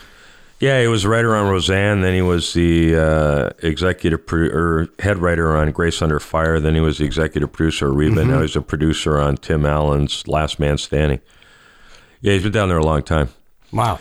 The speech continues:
Speaker 1: I tell you, you'll never see him come back here.
Speaker 2: Well, he's working all the time. He's
Speaker 1: If you see him
Speaker 2: comfortable.
Speaker 1: here, it's in August.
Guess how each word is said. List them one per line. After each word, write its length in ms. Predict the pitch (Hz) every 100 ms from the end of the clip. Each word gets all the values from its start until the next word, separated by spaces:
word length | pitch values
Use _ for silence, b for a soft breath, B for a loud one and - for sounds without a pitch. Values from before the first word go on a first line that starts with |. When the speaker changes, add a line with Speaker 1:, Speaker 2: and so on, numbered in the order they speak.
| -
Speaker 1:
I 40 | -
tell 140 | 117
you, 60 | 101
you'll 100 | 95
never 160 | 107 87
see 140 | -
him 80 | 82
come 180 | 82 76
back 240 | 78 82
here. 180 | 69 69 - _ _ B B B -
Speaker 2:
Well, 160 | 202
he's 260 | 101 107 110
working 280 | 131 127 123
all 80 | 113
the 100 | 113
time. 260 | - 113 120
He's 140 | 101
Speaker 1:
If 140 | 120 143
you 100 | 170
see 200 | - 165
him 120 | 165
Speaker 2:
comfortable. 60 |
Speaker 1:
here, 260 | 139 143 139
it's 160 | 120 104
in 80 |
August. 580 | 90 92 95 110 - -